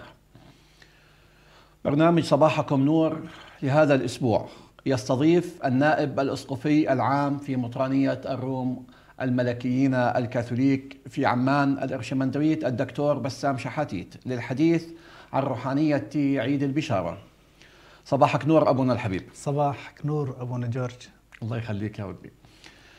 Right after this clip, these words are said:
Speaker 1: آه، في الحقيقة اليوم أبونا بدنا نحكي عن روحانية عيد البشارة، البدايات والاحتفال الليتورجي وكيف اليوم بنعيش بحياتنا البشارة، خصوصا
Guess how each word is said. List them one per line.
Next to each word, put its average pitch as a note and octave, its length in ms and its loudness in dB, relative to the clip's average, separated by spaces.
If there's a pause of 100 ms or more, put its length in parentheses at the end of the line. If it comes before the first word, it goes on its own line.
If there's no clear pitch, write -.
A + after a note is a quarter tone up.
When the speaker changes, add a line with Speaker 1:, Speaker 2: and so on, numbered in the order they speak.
(240)
Speaker 1:
آه، C3 400 -2
في A2+ 60 -8
الحقيقة C3+ 680 0
اليوم C#3 480 0
أبونا C3+ 380 0
بدنا B2+ 540 -4
نحكي B2+ 400 -2
عن B2+ 300 0
روحانية C3+ 640 0
عيد B2+ 160 0
البشارة، A#2 580 0 (280)
البدايات B2 800 0 (120)
والاحتفال A#2+ 840 -2
الليتورجي A#2+ 760 0
وكيف - 1300 -6
اليوم D3 280 4
بنعيش C3+ 520 -2
بحياتنا B2+ 920 0
البشارة، A#2+ 460 -2
خصوصا C#3 600 -4